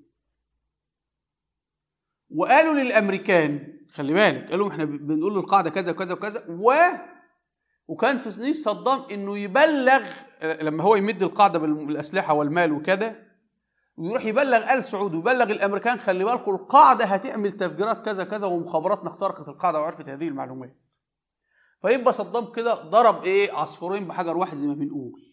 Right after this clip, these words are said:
فيبقى قدم، آه، آه، ال-، الولاء وفروض الولاء والطاعة لآل سعود وللأمريكان. ما الذي حدث؟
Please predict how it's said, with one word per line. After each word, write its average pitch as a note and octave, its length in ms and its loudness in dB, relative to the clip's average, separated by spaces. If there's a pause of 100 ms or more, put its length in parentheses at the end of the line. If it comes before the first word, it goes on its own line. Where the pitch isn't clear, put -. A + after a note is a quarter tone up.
(440)
فيبقى F3 360 -6
قدم، G3 520 -2
آه، - 380 -10
آه، D3 480 -12
ال-، D3 220 -12
الولاء D#3+ 580 2
وفروض F3 320 -6
الولاء F3 320 -2
والطاعة G3 640 2 (600)
لآل E3+ 540 0
سعود F3 460 -6
وللأمريكان. D3+ 1000 -4 (560)
ما A3+ 120 0
الذي F3 340 0
حدث؟ F3+ 520 -4